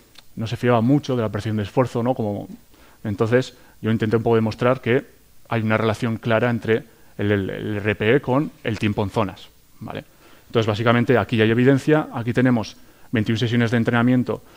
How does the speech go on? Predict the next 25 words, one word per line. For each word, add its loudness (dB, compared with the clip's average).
de 0
un 2
equipo 0
de 6
balonmano 4
élite 0
en 2
el 2
que -2
comparan, 2
eh, 2
el -6
tiempo 2
en 0
zonas 0
en -4
un 0
modelo 2
trifásico -4
con, -2
de -2
veintiún 0
sesiones -4
con 4
el, -2